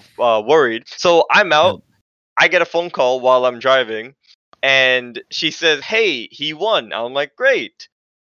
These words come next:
Speaker 1: And then she's like, "So what time are you coming home?
Speaker 2: <laughs>
Speaker 1: Get home real soon." <laughs> And I was
Speaker 2: Yeah.
Speaker 1: like, "I'll be home sometime in the evening. Don't worry. Like, I'm not gonna die."
Speaker 2: Uh,
Speaker 1: And <laughs> it was, it was just jokes. 'Cause, like, I found out from her,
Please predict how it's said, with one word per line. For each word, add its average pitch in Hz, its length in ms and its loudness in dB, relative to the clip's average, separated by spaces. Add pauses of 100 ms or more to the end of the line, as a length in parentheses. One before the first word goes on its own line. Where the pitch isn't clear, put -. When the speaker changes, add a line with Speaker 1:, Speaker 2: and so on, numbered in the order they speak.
(120)
Speaker 1:
And 147 540 4
then 170 100 -4
she's 170 240 -12
like, 156 340 -4
"So - 180 -6
what 185 180 -4
time 302 160 -8
are - 20 -12
you - 100 -8
coming 233 260 -4
home? 196 360 0 (120)
Speaker 2:
<laughs> - 240 2
Speaker 1:
Get 247 180 6
home 226 480 4
real 208 300 -2
soon." 156 500 -10
<laughs> - 420 -4
And 190 140 6
I 226 100 6
was - 100 0
Speaker 2:
Yeah. - 40 -8 (100)
Speaker 1:
like, 180 160 0 (320)
"I'll 247 340 4
be 254 120 -4
home 185 560 4 (340)
sometime 175 480 0
in 165 100 -4
the 156 80 -2
evening. 147 400 0
Don't 147 260 2
worry. 131 340 2
Like, 120 260 -2
I'm 123 160 0
not 117 200 -8
gonna 117 240 -6
die." 104 480 -8 (160)
Speaker 2:
Uh, 117 320 -6
Speaker 1:
And 139 440 6
<laughs> - 40 0 (120)
it 180 60 2
was, 196 180 -4
it 214 160 2
was 190 100 -6
just 185 180 -8
jokes. 170 200 2
'Cause, 147 140 -8
like, 139 160 -4 (180)
I 147 80 -2
found 175 220 0
out 160 80 0
from 139 140 -10
her, 127 340 -2